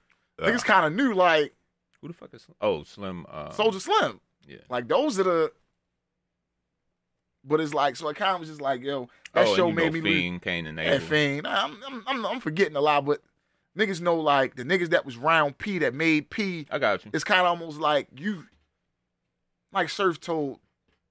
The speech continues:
Speaker 2: Calico,
Speaker 1: Mm.
Speaker 2: you might be a nigga from round the way, but that don't necessarily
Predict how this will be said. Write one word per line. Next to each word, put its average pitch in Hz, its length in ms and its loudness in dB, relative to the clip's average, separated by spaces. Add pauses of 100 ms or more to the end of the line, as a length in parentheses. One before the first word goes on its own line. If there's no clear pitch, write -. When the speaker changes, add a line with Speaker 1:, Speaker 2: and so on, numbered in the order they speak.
(260)
Speaker 2:
Calico, 120 580 -2 (260)
Speaker 1:
Mm. 80 320 -16
Speaker 2:
you 247 200 4
might 196 280 2
be 165 140 2
a 135 80 2
nigga 147 440 -2 (360)
from 127 240 -10
round 147 280 2
the 107 40 -12
way, 208 420 2 (1300)
but 104 140 -8
that 165 200 4
don't 160 240 0
necessarily 156 840 2